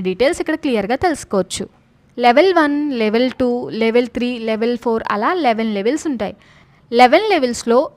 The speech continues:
ఏ లెవెల్‌లో ఎంతమంది ఉన్నారు అన్న డీటెయిల్స్ క్లియర్గా తెలుసుకోవచ్చు. నెట్వర్క్ పైన క్లిక్ చేయగానే మనకి కొన్ని ఆప్షన్ డిస్‌ప్లే అవుతాయి. వాటిలో టోటల్ డౌన్లైన్ పైన క్లిక్ చేయండి. టోటల్ డౌన్లైన్ పేజ్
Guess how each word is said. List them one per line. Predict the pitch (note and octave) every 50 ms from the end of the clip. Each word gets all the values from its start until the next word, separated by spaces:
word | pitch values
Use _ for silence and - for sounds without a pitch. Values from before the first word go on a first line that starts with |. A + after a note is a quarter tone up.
| _ _ _ _ _ - B3 C4+
ఏ | D4+ F#4 F#4+
లెవెల్‌లో | E4+ C4 A#3+ B3 A#3+ A#3+ B3 B3+ B3 A3+
ఎంతమంది | G#3+ G#3 B3+ B3+ C#4+ D4 D4 C#4 C4 A#3
ఉన్నారు | A3+ A3+ G#3+ G#3+ G#3+ G#3+ G#3 - - _ _ _ - B3+
అన్న | C4 B3+ A#3 F#3+ A#3
డీటెయిల్స్ | A3+ G#3+ A3+ C4 C#4 E4+ - - - E4
క్లియర్గా | D4+ C4 A#3 A3 G#3+ C4+ - G4
తెలుసుకోవచ్చు. | F4+ C#4+ - - - - G#3 G3 - - - G#3+ - - _ _ _ _ _ _ _ _ _ _ _ _ _ _ _ _ _ _ _ _ _ _ _ _ _ _ _ _ _ _ - G#3 A3
నెట్వర్క్ | G#3+ G#3+ - - C#4 D#4+ E4 - F#4+
పైన | F#4 F#4 F#4 -
క్లిక్ | C#4+ A#3+ - - -
చేయగానే | A3 G#3+ G3+ G#3 G3 F#3+ F#3+ F#3+ G#3+ C4+ D#4+
మనకి | F4+ F4+ F#4+ - -
కొన్ని | F#4 F4+ F4 E4 C4+ G#3
ఆప్షన్ | - - A#3+ C4+ D#4 F4+
డిస్‌ప్లే | F4 - - B3 A3 F#3+
అవుతాయి. | F#3 - - - G#3 A#3+
వాటిలో | C#4 F4+ - F#4 D4+ A#3+ A3 A#3+ D#4+ - - - _ _ _ _ _ _ _ _ _ -
టోటల్ | F4+ F#4+ G4 F#4+ G4 F#4+ G4 F#4 D4+
డౌన్లైన్ | C#4 A#3 A3+ G#3+ G#3+ G#3+ G#3+ G3+ G3
పైన | G3+ G3 B3+ C#4
క్లిక్ | - F#4+ - - -
చేయండి. | - A3 G3 F#3+ F#3 F3 - - _ _ _ _ _ _ _ _ _ _ -
టోటల్ | F#4+ F#4+ G#4 G4+ G4+ G4 G4+ F#4 D4+
డౌన్లైన్ | C#4 A#3+ A3 G#3+ G3+ G3+ G3 G3 F#3+ F#3+
పేజ్ | G#3+ A3 C#4+ F#4